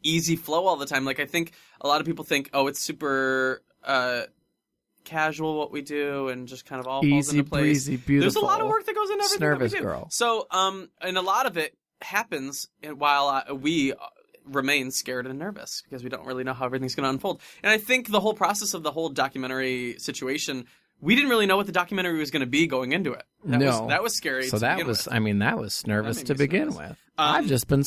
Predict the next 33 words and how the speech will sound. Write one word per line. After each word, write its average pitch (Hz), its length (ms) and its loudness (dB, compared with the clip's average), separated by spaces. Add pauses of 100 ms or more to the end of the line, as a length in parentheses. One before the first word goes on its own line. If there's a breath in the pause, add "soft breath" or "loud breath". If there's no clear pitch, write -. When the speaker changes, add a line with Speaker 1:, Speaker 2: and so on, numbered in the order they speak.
Speaker 2:
nervous 165 320 2
about 175 220 0
the 180 80 2
whole 196 220 2
thing. 254 460 0 (180)
Speaker 1:
I 269 260 0
was 403 180 2
really 403 260 4
nervous 339 240 -2
to 254 60 -4
see 262 160 0
the 208 160 -2
first - 600 -2
cut 139 380 0 (160)
because 156 240 -10
I 156 120 2
had 151 160 2
no 139 200 2
clue 160 300 -2
what, 131 340 -4 (160)
like, 156 200 0
we 190 140 2
filmed 190 520 2 (200)
a 151 80 2
million 156 920 6
things. - 560 -8
We 147 200 2
filmed 156 440 0
all 135 320 4
year 135 180 0
long. 127 220 -4
There 147 120 0
were, 156 160 -2